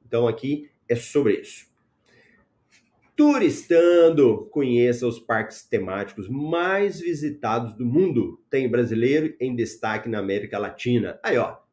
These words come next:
pra quem tem criança, né, que precisa passear com os filhos, essa matéria é muito interessante aí sobre parque temático. Veja destinos no Brasil para apaixonados por vinhos.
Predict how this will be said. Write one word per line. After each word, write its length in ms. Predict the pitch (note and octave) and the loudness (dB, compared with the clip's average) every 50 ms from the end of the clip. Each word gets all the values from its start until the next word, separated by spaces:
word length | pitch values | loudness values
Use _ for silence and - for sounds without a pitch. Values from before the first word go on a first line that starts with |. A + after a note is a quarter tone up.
| _ | _
pra 160 | - - G3 E3 | -8 -8 -8 -6
quem 280 | - C#3+ C3 B2+ B2 | -4 -4 -4 -2 -2
tem 180 | A#2 A#2+ A#2+ A#2+ | -2 -4 -4 -4
criança, 720 | - F3 D3+ C3 C3 C3+ C#3+ D3 D3 D3 D3 - - B2 B2 | -2 0 0 2 2 4 4 6 6 4 4 2 0 2 2
né, 220 | D#3 E3 D#3 C3 | 2 2 0 0
que 220 | - - - F#3 | -4 -8 -10 -8
precisa 640 | - - E3+ E3 - - - G3 A3+ B3+ C4 A3 G#3 | -6 -4 -4 -4 -4 -6 -6 -6 -6 -4 -2 -4 -4
passear 560 | - E3+ E3+ D#3+ - - C#3+ B2+ B2 B2+ B2 | -2 -4 -4 -4 -2 -2 0 0 0 0 -2
com 80 | C#3+ F3 | -4 -6
os 100 | F3 - | -8 -8
filhos, 420 | - F#3 F#3+ G#3 A3+ A#3+ - - _ _ _ _ _ _ - | -8 -8 -6 -6 -6 -8 -10 -14 _ _ _ _ _ _ -4
essa 320 | F3 G3 F#3+ F#3+ - F3 | -4 -4 -4 -4 -6 -6
matéria 360 | F3 E3+ D#3+ D#3+ D#3 D3+ E3 | -6 -6 -4 -2 -2 -2 0
é 20 | D#3 | -2
muito 400 | D3 C#3 C#3+ E3+ G#3+ A3 A3 G3+ | -2 -2 -2 -2 -2 -2 -4 -8
interessante 640 | D#3+ D3+ C#3+ C#3 B2+ A#2+ - B2+ A#2+ A#2+ A#2+ A#2+ G#2+ | -8 -4 -2 -2 -2 -2 0 0 0 0 -2 -2 -4
aí 220 | A2 B2 B2 - _ _ _ _ _ _ | -4 -4 -6 -10 _ _ _ _ _ _
sobre 300 | _ B2 A#2+ A#2+ B2 A#2+ | _ -4 -2 -2 -2 -4
parque 460 | - - - G2+ G#2 G#2+ G#2+ - - _ _ _ | -6 -8 -8 -6 -6 -6 -8 -12 -18 _ _ _
temático. 600 | G2 F#2+ G2+ G#2 - - - - - - - - _ _ _ _ _ _ _ _ _ _ _ _ _ _ _ _ _ _ _ _ _ _ _ _ _ _ _ | -10 -8 -8 -10 -12 -14 -16 -16 -14 -16 -16 -16 _ _ _ _ _ _ _ _ _ _ _ _ _ _ _ _ _ _ _ _ _ _ _ _ _ _ _
Veja 440 | _ D#2+ D3 G#3 B3 B3+ A3 A#3+ G3+ | _ 0 2 2 2 4 4 4 4
destinos 520 | F3+ D#3 - - - C#3+ C#3+ C#3 C#3 B2 | 4 2 0 -2 -4 -4 -2 -2 -2 -2
no 120 | A#2+ B2+ A#2+ | -2 -2 0
Brasil 440 | A#2+ A#2+ G#2+ F2+ F2+ A2 C3+ C#3 C#3 | 0 0 0 -2 -2 -2 -2 -2 -2
para 220 | B2+ A#2 - - | -4 -4 -4 -6
apaixonados 800 | - A#2+ A#2 - G2+ G2 - - G#2 F2+ F2 F2+ G2 G#2 G2+ - | -8 -10 -8 -6 -8 -8 -6 -8 -8 -8 -8 -8 -8 -10 -10 -14
por 300 | - _ C3 A2+ F#2 F2 | -10 _ -6 -4 -4 -6
vinhos. 800 | D2 D2 E2 G#2+ C3 C3+ B2 A#2 F#2+ F2 F2 - - - - _ | -10 -10 -8 -6 -6 -4 -4 -4 -6 -6 -8 -14 -18 -20 -20 _